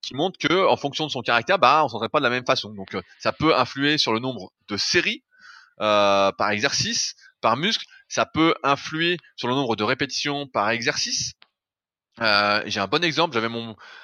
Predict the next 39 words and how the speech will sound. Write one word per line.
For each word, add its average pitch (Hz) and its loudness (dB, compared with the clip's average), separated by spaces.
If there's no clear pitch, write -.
un 117 0
mec 135 0
qui - -10
faisait 120 -4
du 104 -4
kayak 147 0
pendant 113 2
un 113 4
moment. 135 -2
Bah, 117 4
lui, 196 0
euh, 110 6
ses 123 -2
séances - -4
sportives, 196 -6
il 165 2
a 104 2
toujours 156 -2
été, 143 0
voilà, 123 4
c'était - -6
vraiment 123 0
un - -6
poumon 190 -8
aussi. - -2
Et, 196 2
euh, 107 4
jusqu'à 120 -2
dix, 170 -6
quinze 175 -2
répétitions, 147 -2
bah, 185 2
j'étais 110 -6
toujours 190 0
devant 143 -2
lui. 113 -6
Jusqu'à 101 -2
vingt 165 2
répétitions, 180 -2